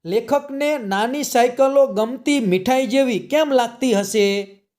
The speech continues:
તો એમાં જવાબ આવશે, લેખકના ગામમાં સાવરકુંડલાના એક વહોરાજીએ સાયકલનો સ્ટોર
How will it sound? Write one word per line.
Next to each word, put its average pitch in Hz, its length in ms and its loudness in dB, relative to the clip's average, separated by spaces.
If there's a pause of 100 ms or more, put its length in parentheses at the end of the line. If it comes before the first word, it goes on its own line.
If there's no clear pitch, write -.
(440)
તો - 60 -12
એમાં 233 300 -4
જવાબ 247 280 0
આવશે, 208 340 0 (520)
લેખકના 269 760 -2
ગામમાં 240 640 -2 (380)
સાવરકુંડલાના 269 1200 0 (120)
એક 262 280 2
વહોરાજીએ 208 880 2 (380)
સાયકલનો 262 720 -2
સ્ટોર 220 520 2